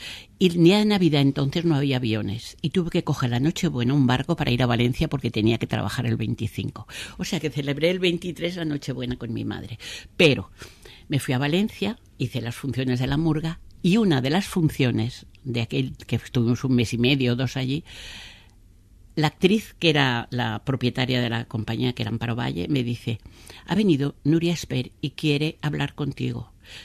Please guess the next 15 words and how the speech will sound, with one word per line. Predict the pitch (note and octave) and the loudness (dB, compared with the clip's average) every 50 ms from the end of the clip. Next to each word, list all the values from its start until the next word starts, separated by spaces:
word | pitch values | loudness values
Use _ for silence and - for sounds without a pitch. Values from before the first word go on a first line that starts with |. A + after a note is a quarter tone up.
| - - | -18 -4
Tú | - D3 C#3 | -4 -4 -2
te | - G#3 | -2 -2
imaginas, | F#3 D#3+ A2+ - - B2+ A#2 B2 A#2+ A#2 - | -2 -2 -2 -2 -4 -4 -4 -4 -4 -4 -4
yo | B2+ C3+ | -4 -2
temblaba. | - F3+ F3 D3 A#2+ A2+ B2 A#2 G2+ F#2 - - - _ - - - - - - - - - _ _ - _ _ - - - - - - _ - - - - | 0 2 2 2 2 2 0 -2 -4 -8 -10 -14 -20 _ -20 -20 -20 -20 -20 -20 -20 -20 -20 _ _ -20 _ _ -20 -20 -20 -20 -20 -20 _ -20 -20 -16 -2
Y | - D#3+ | 0 0
me | D#3 D3+ C#3 | 2 2 2
dijo, | B2+ B2 A#2 - - A#2+ - - - - - - - | 0 0 -2 -4 -6 -10 -10 -10 -16 -20 -18 -8 -6
"A | - C3+ | -2 -2
Víctor | F#3 G3 - - A#3+ A#3 | -2 -2 -2 -4 -4 -4
García | - F#3+ - - - D#3 E3 F#3 G3+ G#3+ - - | -4 -8 -8 -6 -4 -2 -2 -2 -2 -4 -8 -6
le | - E3 D#3+ | -4 -4 -4
gustará | D3 - - - C#3 D3 C#3+ | -4 -4 -6 -4 -4 -4 -4
cómo | - C#3+ C3 A#2+ | -4 -4 -4 -4
trabajas. | B2+ A#2+ A#2+ A#2+ A#2 - - A#2+ - - - | -4 -6 -6 -6 -8 -8 -10 -10 -10 -12 -16